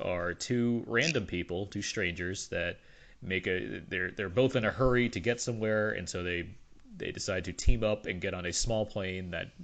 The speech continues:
you know, takes them traveling over, um, some remote snowy mountains, and of course the plane <laughs> crashes, um, <laughs> and now it's, uh, that it's just the two of them versus,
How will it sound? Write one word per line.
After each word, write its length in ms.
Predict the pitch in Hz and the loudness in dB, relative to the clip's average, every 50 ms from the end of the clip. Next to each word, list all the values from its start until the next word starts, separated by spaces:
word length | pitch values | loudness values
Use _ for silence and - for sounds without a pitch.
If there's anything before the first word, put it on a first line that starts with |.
| - - - | -18 -18 -18
you 80 | - - | -16 -14
know, 80 | - 123 | -14 -12
takes 220 | - - 90 - | -8 -6 -6 -6
them 80 | - 90 | -6 -8
traveling 380 | - - 98 92 87 92 87 85 | -4 -2 -2 -2 -2 -4 -4 -4
over, 400 | 87 92 87 92 92 90 90 87 - - - - - - - - - - - | -4 -4 -2 -2 -4 -4 -4 -6 -10 -16 -20 -20 -20 -20 -20 -20 -20 -14 -10
um, 160 | - 87 85 | -10 -8 -6
some 180 | - - 92 90 | -6 -6 -4 -4
remote 340 | 90 90 92 98 98 - - | -4 -4 -2 -2 -2 -2 -2
snowy 360 | - - 113 104 98 95 95 | -4 -2 -2 -2 0 0 -2
mountains, 520 | 92 98 101 98 - - 85 98 110 - - - - - - - | -2 -2 -4 -4 -6 -6 -8 -6 -8 -8 -10 -12 -20 -20 -14 -8
and 160 | - 85 80 | -6 -6 -6
of 80 | 85 - | -6 -6
course 240 | - 90 85 - - | -6 -8 -8 -6 -8
the 80 | - | -8
plane 220 | - - 101 95 113 | -6 -6 -6 -4 -2
<laughs> 0 | |
crashes, 560 | - - 95 87 - - 147 165 - - - - - - - - - - - - | 0 2 2 2 2 2 2 2 4 4 2 2 0 -4 -8 -20 -20 -20 -12 -8
um, 380 | - 90 87 85 85 92 107 120 - - - - | -4 -2 -2 -2 -2 -2 -2 -2 -2 -2 0 2
<laughs> 180 | - - - - 127 120 - | 4 4 4 4 2 2 2
and 200 | 151 139 - - - 98 - - - 139 117 - | 2 0 0 0 -2 -4 -4 -6 -10 -10 -10 -6
now 300 | 101 101 101 104 104 101 | -2 0 2 4 4 2
it's, 280 | 104 98 - - - - | 2 0 -2 -4 -4 -4
uh, 120 | - - - - - | -6 -10 -10 -10 -6
that 180 | - 95 92 - | -4 -4 -4 -2
it's 140 | - 98 - | -4 -8 -4
just 240 | - 107 98 - - | -4 -4 -4 -4 -4
the 60 | 101 | -6
two 260 | - - - 143 131 | -2 4 8 8 8
of 120 | 120 104 95 | 8 8 4
them 260 | 110 107 107 107 107 | 2 2 2 0 -2
versus, 540 | 101 110 104 101 - 107 101 95 90 87 - | -2 -2 -2 -2 -2 -4 -4 -4 -6 -8 -10